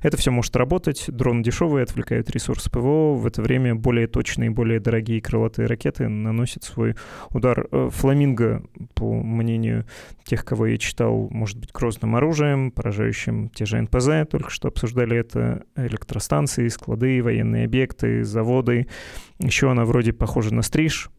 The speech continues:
Это советская разработка, беспилотник, который В С У применяли для удара по аэродрому стратегической авиации в Энгельсе Саратовской области. И тогда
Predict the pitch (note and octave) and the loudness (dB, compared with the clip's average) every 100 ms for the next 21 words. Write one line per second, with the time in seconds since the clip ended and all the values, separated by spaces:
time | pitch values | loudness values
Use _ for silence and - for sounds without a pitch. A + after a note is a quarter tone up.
0 | - C#3 - A2+ - A#2+ A#2 - A2+ A2 | -6 -4 -2 -2 0 0 0 0 0 2
1 | A2 A2 C3 - - A2 G#2+ - - A2 | 2 2 0 0 0 0 0 -2 -4 -4
2 | A2+ B2+ A#2 B2+ C3 - - - A#2 A2 | -2 2 2 2 0 -4 -4 -4 -2 -2
3 | G#2+ - A#2 G#2+ B2 A#2 A#2 A2+ A2+ G2 | -2 -2 -2 0 2 2 2 2 0 0
4 | A2+ A2 A#2 B2 A2+ A#2+ A#2 - - A#2+ | 0 2 0 -2 0 2 0 0 2 4
5 | A#2+ A#2 A#2 A#2+ A2+ A2+ - B2 B2 A#2 | 4 4 4 2 2 -2 -4 -6 -4 -6
6 | - - A2+ A2 A2+ - G#2+ A#2 A#2 A2 | -4 -2 0 2 0 -2 0 0 0 -2
7 | - A#2+ A#2 A#2 - A2+ A#2 - B2 A2 | -4 -2 -2 -2 -2 -2 -2 -4 -2 -2
8 | A2 - - A2 A2+ G#2 A2+ A2+ | -4 -6 -8 -4 -4 0 2 2